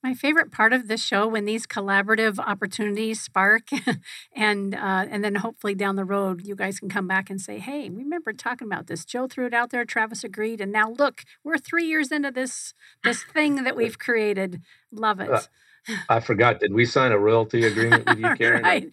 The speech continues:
Speaker 2: Oh.
Speaker 1: I, I, I won't, I won't cash it on that. I just love being s-, sitting audience in the front row, kinda like Mo-,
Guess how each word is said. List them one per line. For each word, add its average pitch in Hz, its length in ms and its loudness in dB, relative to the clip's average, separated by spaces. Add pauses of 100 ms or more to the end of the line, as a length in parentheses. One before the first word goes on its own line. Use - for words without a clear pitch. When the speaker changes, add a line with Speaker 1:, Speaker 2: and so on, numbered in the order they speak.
(120)
Speaker 2:
Oh. - 160 -6
Speaker 1:
I, 254 180 6
I, - 320 6
I 339 180 6
won't, 349 280 6
I 339 100 6
won't 311 240 4
cash 269 280 4
it 247 80 2
on 226 160 4
that. 214 200 6
I 226 100 0
just 233 220 -4
love 240 300 2
being 220 220 -2
s-, - 200 -8
sitting 247 380 -4
audience 214 480 2
in 202 60 -4
the 190 60 2
front 208 240 0
row, 208 180 0
kinda 208 180 0
like 196 200 -2
Mo-, 208 140 -2